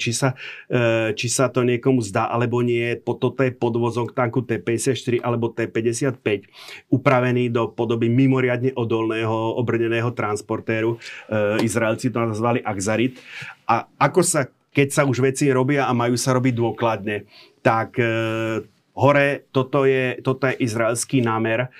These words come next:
V hore, v, v hornej časti obrázku v podobe obrneného transportéra, ale zase obrneného transportéra s odolnosťou tanku. V dolnej časti je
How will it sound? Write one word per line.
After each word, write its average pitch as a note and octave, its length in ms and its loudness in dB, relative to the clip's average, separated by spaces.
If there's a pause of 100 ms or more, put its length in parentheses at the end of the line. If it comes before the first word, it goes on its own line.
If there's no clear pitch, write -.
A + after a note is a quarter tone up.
(280)
V F#2 80 -12
hore, C3+ 400 2
v, G#2 180 -8 (380)
v - 80 -8
hornej A#2+ 320 0
časti B2+ 240 -2
obrázku A#2+ 640 -2 (240)
v - 160 -18
podobe A#2+ 480 2
obrneného B2+ 640 2
transportéra, A2 800 -2
ale A2+ 160 0
zase B2+ 240 0
obrneného A2+ 560 -2
transportéra A2+ 640 -4
s G#2 160 -8
odolnosťou A2 560 -2
tanku. G2+ 480 -4 (240)
V - 80 -8
dolnej G#2+ 320 0
časti A2+ 400 -2
je - 20 -18